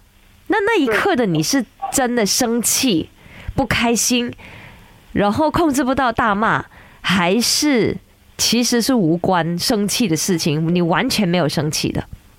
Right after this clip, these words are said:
Speaker 2: 嗯，我是一个，呃，脾气暴躁，暴躁的人。
Speaker 1: 哦，就是你的脾气本来就很容易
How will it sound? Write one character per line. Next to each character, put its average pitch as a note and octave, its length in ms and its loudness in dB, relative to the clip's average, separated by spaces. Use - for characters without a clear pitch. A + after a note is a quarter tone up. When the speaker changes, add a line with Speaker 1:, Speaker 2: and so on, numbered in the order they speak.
Speaker 2:
嗯， F#3+ 680 0
我 C#4+ 140 2
是 D4+ 340 0
一 C#4 40 0
个， C#4 100 2
呃， A3 600 2
脾 G3+ 260 -8
气 A3+ 160 -8
暴 G3+ 220 2
躁， F3+ 300 -2
暴 F#3+ 200 0
躁 E3+ 160 0
的 D#3+ 100 -4
人。 D#3+ 400 2
Speaker 1:
哦， B3 240 2
就 E4+ 140 0
是 F4 120 0
你 B3+ 140 2
的 G3+ 80 0
脾 G#3+ 160 0
气 C#4 140 0
本 E3+ 300 0
来 D#3 180 2
就 C4 160 0
很 F#3+ 240 0
容 D3+ 180 2
易 G3+ 200 0